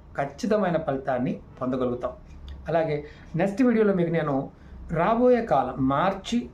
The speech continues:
నుండి రాబోయే పది నెలల కాలం ఉండే స్థితి ఎలా ఉంటుందో నెక్స్ట్ వీడియోలో చెప్తాను. అలాగే మీకు ఈ వీడియో నచ్చినట్లయితే లైక్ చేయండి, ఛానల్ని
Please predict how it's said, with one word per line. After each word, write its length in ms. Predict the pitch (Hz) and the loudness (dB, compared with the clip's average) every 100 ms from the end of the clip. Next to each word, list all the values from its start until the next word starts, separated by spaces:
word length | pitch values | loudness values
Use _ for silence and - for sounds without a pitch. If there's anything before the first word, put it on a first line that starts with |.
| - | -4
నుండి 300 | 147 143 165 - - - - 147 | 0 2 0 -2 -8 -16 -2 0
రాబోయే 400 | 156 165 156 151 - | 2 0 -2 -2 0
పది 140 | 143 185 | 0 2
నెలల 160 | 180 170 | 2 2
కాలం 240 | 156 151 147 139 | 4 4 2 0
ఉండే 180 | 131 127 - - | 0 -2 -6 -14
స్థితి 220 | - 147 175 | -6 0 2
ఎలా 120 | 156 135 | 4 2
ఉంటుందో 280 | 131 131 165 - - | 0 -2 -2 -6 -6
నెక్స్ట్ 200 | 131 151 | -4 -2
వీడియోలో 240 | 143 131 127 | -2 -2 -2
చెప్తాను. 320 | 127 156 208 - - - - - - - | -2 0 0 -2 -10 -20 -20 -20 -12 -2
అలాగే 240 | 175 180 170 | 0 2 2
మీకు 140 | 165 151 | 2 2
ఈ 60 | 175 | 2
వీడియో 160 | 233 202 | 2 2
నచ్చినట్లయితే 520 | 190 220 214 196 175 135 | 2 0 2 2 2 2
లైక్ 160 | 143 - | 0 -2
చేయండి, 360 | 185 185 214 - | -2 0 -2 -2
ఛానల్ని 320 | 147 143 143 | -2 0 -2